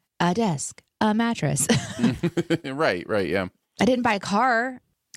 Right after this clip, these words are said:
Speaker 1: Hey, there's something I'm really proud that I'm not regretting is the purchase of a car.
Speaker 2: Nice. That is a good one.
Speaker 1: Aren't we glad that one didn't go
Speaker 2: I,
Speaker 1: sideways?
Speaker 2: listen, I've often said that the best thing I've taught my children is that you don't need a new vehicle, that you can
Speaker 1: Mm.
Speaker 2: find,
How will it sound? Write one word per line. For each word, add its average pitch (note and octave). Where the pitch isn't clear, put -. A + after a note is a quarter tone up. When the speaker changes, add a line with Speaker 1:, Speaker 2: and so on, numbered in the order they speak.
Speaker 1:
Hey, B3+
there's A3
something F3
I'm D#3+
really F#3+
proud D#3+
that -
I'm D3+
not D#3+
regretting D3+
is E3
the D#3
purchase -
of D3+
a D3
car. D#3+
Speaker 2:
Nice. -
That D#2
is G2+
a -
good D#3
one. E3
Speaker 1:
Aren't D#3+
we E3+
glad E3
that F#3
one E3+
didn't D#3
go D#3
Speaker 2:
I, D3
Speaker 1:
sideways? D3+
Speaker 2:
listen, A#2
I've A#2
often C3
said A#2+
that G#2+
the G#2+
best B2+
thing A2+
I've G#2
taught A2+
my G2+
children F#2+
is F2+
that -
you F#2+
don't F#2+
need F#2
a F2
new F2+
vehicle, D#2+
that G2
you F#2+
can F#2+
Speaker 1:
Mm. F2
Speaker 2:
find, G#2